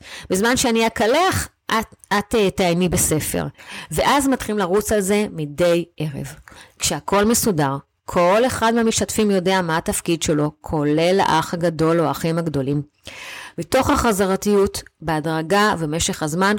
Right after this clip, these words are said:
כולם מתרגלים לסדר ולהתנהלות, והכל הרבה יותר קל. תאמיני לי, בינדר דנדט. כל כך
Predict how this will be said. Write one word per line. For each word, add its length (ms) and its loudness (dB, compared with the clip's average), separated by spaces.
כולם 680 2
מתרגלים 720 -2
לסדר 680 0
ולהתנהלות, 760 0
והכל 520 2
הרבה 460 0
יותר 500 0
קל. 300 0
תאמיני 520 0
לי, 220 4
בינדר 560 2
דנדט. 640 -6
כל 280 0
כך 420 0